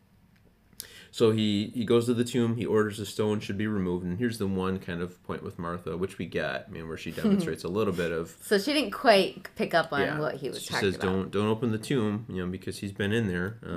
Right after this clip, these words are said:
Speaker 2: Might not
Speaker 1: bodies,
Speaker 2: smell good.
Speaker 1: bodies decay. That's what they do. And Jesus essentially said, "No, this is, I told you. I mean, he's, he's gonna rise again from the dead." So Jesus looks up to heaven and he prays out loud, which, why does he pray out loud?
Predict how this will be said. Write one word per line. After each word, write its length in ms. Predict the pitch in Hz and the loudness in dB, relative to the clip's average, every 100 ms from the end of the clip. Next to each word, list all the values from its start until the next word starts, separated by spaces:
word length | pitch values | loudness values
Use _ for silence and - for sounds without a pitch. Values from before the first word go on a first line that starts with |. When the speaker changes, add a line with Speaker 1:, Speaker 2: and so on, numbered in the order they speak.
| 85 | -4
Speaker 2:
Might 220 | 160 160 | -4 -6
not 200 | 87 117 | -6 -4
Speaker 1:
bodies, 240 | 95 92 101 | -2 -2 -2
Speaker 2:
smell 120 | - | -4
good. 60 | - | -2
Speaker 1:
bodies 320 | 92 95 101 | -2 0 -4
decay. 460 | 98 95 123 107 - | -8 -6 -6 -4 -8
That's 200 | - - | -10 -12
what 100 | 87 | -8
they 120 | 92 | -2
do. 280 | 131 104 113 - - - - - - | 2 2 0 -8 -20 -20 -20 -20 -6
And 480 | 87 87 85 - - - - - | -4 -2 -4 -8 -12 -20 -18 -10
Jesus 380 | 90 87 92 | -8 -8 -8
essentially 380 | 87 - 95 - | -10 -6 -6 -8
said, 160 | - 98 | -10 -8
"No, 120 | 104 | -6
this 180 | 104 - | -6 -6
is, 280 | 143 - - - | -8 -10 -16 -12
I 60 | 98 | -10
told 300 | - 220 - | -4 -4 -4
you. 180 | - - | -10 -14
I 40 | |
mean, 160 | - 92 | -8 -6
he's, 320 | 90 - - | -6 -10 -14
he's 140 | - 107 | -14 -6
gonna 160 | 110 | -2
rise 240 | 107 107 - | 0 0 -2
again 180 | 110 104 | -4 -4
from 140 | 90 | -6
the 80 | 87 | 0
dead." 260 | 123 113 - _ _ _ _ _ - _ - - | 2 0 -4 _ _ _ _ _ -20 _ -20 -10
So 140 | - | -6
Jesus 360 | 98 107 - - | -2 -2 -4 -2
looks 180 | 98 - | -2 -4
up 120 | 85 | -8
to 80 | - | -4
heaven 240 | 98 95 | -2 -2
and 100 | 85 | -4
he 60 | 80 | -6
prays 320 | - 101 92 | -2 -2 -2
out 200 | - - | -6 -6
loud, 380 | 85 85 69 - - - - - - | -4 -4 -6 -12 -20 -20 -20 -20 -8
which, 220 | 85 - | -8 -4
why 160 | 80 95 | -2 0
does 140 | 98 | 0
he 80 | 92 | -4
pray 220 | - 90 | -2 -2
out 120 | 78 | -2
loud? 280 | 80 90 - | -6 -8 -12